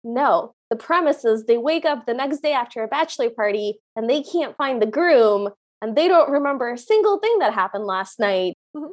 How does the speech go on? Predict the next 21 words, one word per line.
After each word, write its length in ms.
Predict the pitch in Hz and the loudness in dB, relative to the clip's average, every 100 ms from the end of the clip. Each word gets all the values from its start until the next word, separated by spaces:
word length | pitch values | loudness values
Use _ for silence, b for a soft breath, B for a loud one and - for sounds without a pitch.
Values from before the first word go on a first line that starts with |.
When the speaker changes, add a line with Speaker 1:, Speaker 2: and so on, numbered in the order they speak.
| - | -8
Speaker 1:
And 80 | 240 | -2
they 60 | 269 | 2
have 180 | 330 | 2
to 100 | 330 | 0
piece 340 | 294 - 370 403 | -6 0 0 0
it 140 | 294 | -2
back 240 | 302 320 - | -2 -2 -4
together 800 | - 359 349 254 226 202 190 - _ _ - | -2 4 4 6 6 4 2 -6 _ _ -4
and 180 | 233 | -2
get 140 | 302 330 | 0 0
him 120 | 370 | 0
to 180 | 330 349 | -2 -2
his 120 | 339 | 0
own 320 | 247 311 285 | -2 -2 -4
wedding, 640 | 262 392 381 302 269 247 233 - _ | -2 -2 0 0 0 -4 -8 -12 _
and 140 | 285 | -2
also 640 | 285 320 - 415 381 277 220 _ - | 2 2 2 4 4 2 -6 _ -2
not 360 | 294 277 247 | 0 2 2
let 120 | 277 247 | 2 2
anyone 400 | 240 240 233 226 | 0 0 -2 2
know 580 | 220 208 202 190 202 | 6 8 6 2 -4